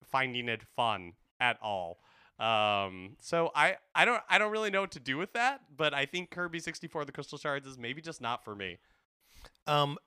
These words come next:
Speaker 2: you know, it's also possible that we burned out on Kirby in Kirby month, and that pleasure center in your brain has just been fried.
Speaker 1: Yeah, it's,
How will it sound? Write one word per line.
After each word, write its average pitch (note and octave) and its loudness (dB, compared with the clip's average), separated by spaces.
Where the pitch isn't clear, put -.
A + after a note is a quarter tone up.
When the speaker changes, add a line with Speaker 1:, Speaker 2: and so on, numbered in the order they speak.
Speaker 2:
you F#3+ 0
know, F#3+ 2
it's F#3 -2
also A3+ 2
possible F3 0
that D3 -2
we C#3 -4
burned C3 -4
out B2 4
on A2 -2
Kirby G#2+ -4
in A2+ -4
Kirby E3+ 2
month, F#2 -6
and B2+ -2
that B2 2
pleasure C#3 -4
center D3 -2
in C3 -4
your B2 -2
brain C3 0
has A2 -4
just - -6
been G2 -4
fried. B2 -2
Speaker 1:
Yeah, B2 6
it's, - -8